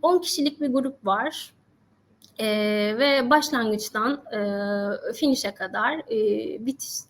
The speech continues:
e, bitme noktasına kadar birlikte, e, koşmaları gerekiyor. Bu grubun hızını, e,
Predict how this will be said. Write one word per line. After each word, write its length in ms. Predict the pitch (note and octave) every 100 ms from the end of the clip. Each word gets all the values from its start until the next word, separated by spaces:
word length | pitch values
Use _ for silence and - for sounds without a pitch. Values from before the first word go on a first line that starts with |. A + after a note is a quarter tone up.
| A3+
e, 180 | G#3
bitme 300 | G#3+ - C4
noktasına 500 | A3+ G#3 G3+ - G3
kadar 360 | - G#3+ D4+ F4
birlikte, 300 | D4+ D4+ E4+
e, 280 | D4+ - G#3
koşmaları 520 | G3+ G3 G3 G3 G3
gerekiyor. 540 | G3 F#3+ F#3 - G3+ E4+ - - - - _ _
Bu 120 | A4+
grubun 600 | A4 G4 C#4 B3+ C4 - - - -
hızını, 560 | E4 D4+ A#3+ G3+ C#4+ - - _ _ _
e, 60 | A3